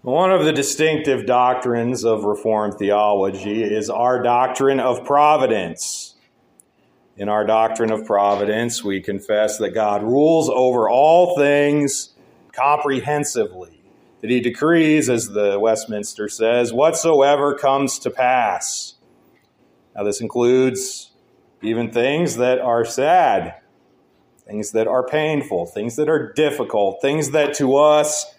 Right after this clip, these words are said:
seem wrong. And many struggle with this. How can God be good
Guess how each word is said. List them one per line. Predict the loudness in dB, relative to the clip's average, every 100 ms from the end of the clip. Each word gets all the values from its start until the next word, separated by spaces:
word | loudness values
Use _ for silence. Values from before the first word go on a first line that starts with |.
| _
seem | -4 -2 0 0
wrong. | 2 4 6 6 4 0 -6 -18 _ _ _ _ _ _ _ _ _ _ _ _ _
And | -10
many | -4 -4
struggle | -6 -2 0 2 2
with | 2 0
this. | -4 -6 -6
How | -2 2 4 4 0 -4 -16 _ _
can | -4 0
God | 2 2 4
be | 2 0
good | 2 6 6 8 6 4 2 0